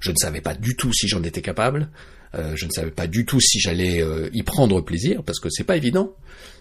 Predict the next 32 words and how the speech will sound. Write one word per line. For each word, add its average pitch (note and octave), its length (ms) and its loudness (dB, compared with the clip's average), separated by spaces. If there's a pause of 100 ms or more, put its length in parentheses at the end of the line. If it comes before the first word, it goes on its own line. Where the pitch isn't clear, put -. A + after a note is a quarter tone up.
(120)
Euh, D2 380 -6 (360)
le D#2+ 200 -4
trac, F#2 460 -4
le, E2+ 220 -2
le, D#2+ 200 -2
la D2+ 140 -4
peur, F#2 500 2
le, D#2+ 140 -4
l'angoisse F2 520 0
de F#2+ 80 -4
se - 80 -6
retrouver F2+ 380 -4
comme D#2+ 160 -4
ça G#2+ 140 0
sur D2 200 -6
une D#2+ 100 -4
scène, A#2+ 420 0 (500)
euh, D#2+ 720 -6
avec D#2 260 -6
des D#2+ 140 -4
spectateurs, G2+ 880 0
euh, E2+ 180 -2
c'est, D2+ 240 -6
c'est, - 160 -6
c'est - 140 -4
quelque D#2+ 240 -6
chose G#2 220 0
de, F#2 180 4
d'assez F#2+ 260 0
violent E3+ 280 4
quand F#2 140 -4
même. D2 240 -6